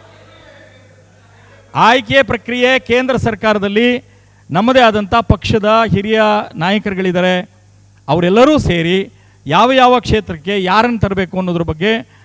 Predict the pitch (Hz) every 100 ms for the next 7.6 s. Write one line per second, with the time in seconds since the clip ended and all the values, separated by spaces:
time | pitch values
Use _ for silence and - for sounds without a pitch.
0 | _ 143 147 220 190 233 180 185 196 202
1 | - - - 123 170 240 240 233 233 233
2 | 233 - 175 226 226 - 214 202 185 170
3 | 165 190 175 - _ _ _ _ _ _
4 | _ _ _ _ _ _ _ _ _ -
5 | 139 196 226 - - 156 160 208 202 196
6 | 185 180 175 170 190 160 185 156 160 180
7 | 175 160 170 175 208